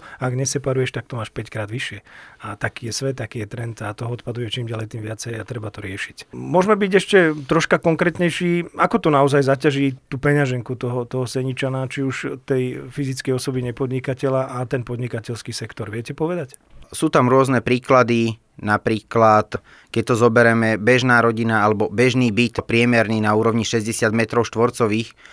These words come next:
Speaker 2: tak to vychádza jedno euro mesačne. To znamená dvanásť
Speaker 1: Dvanásť
Speaker 2: eur
Speaker 1: eur
Speaker 2: ročne. Je to to, čo budú musieť zaplatiť naviac. Samozrejme, nikoho z nás, ani mňa neteší, keď máme platiť niečo naviac, ale naozaj,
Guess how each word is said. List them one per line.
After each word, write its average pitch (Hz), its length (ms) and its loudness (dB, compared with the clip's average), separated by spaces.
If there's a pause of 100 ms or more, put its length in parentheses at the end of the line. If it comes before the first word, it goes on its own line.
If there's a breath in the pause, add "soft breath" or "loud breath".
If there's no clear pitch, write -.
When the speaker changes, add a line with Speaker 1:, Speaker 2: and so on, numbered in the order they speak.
(280 loud breath)
Speaker 2:
tak 98 160 2
to 107 160 0
vychádza 107 560 2
jedno 117 320 2
euro 110 240 4
mesačne. 110 560 0 (640 soft breath)
To 104 80 -4
znamená 110 320 4
dvanásť 127 480 4
Speaker 1:
Dvanásť 120 80 4
Speaker 2:
eur 120 160 8
Speaker 1:
eur 123 80 8
Speaker 2:
ročne. 135 400 4 (320)
Je 113 160 2
to 113 400 2 (160)
to, 123 80 4
čo 123 160 0
budú 117 240 0
musieť 117 320 2
zaplatiť 113 320 0
naviac. 131 560 4 (320 loud breath)
Samozrejme, 120 880 4
nikoho 123 480 2
z 107 80 -6
nás, 113 220 6 (100)
ani 113 240 2
mňa 113 240 2
neteší, 107 320 -6
keď 101 160 -6
máme 104 320 0
platiť 101 320 0
niečo 104 320 -2
naviac, 117 480 2 (400 loud breath)
ale 107 240 2
naozaj, 110 640 4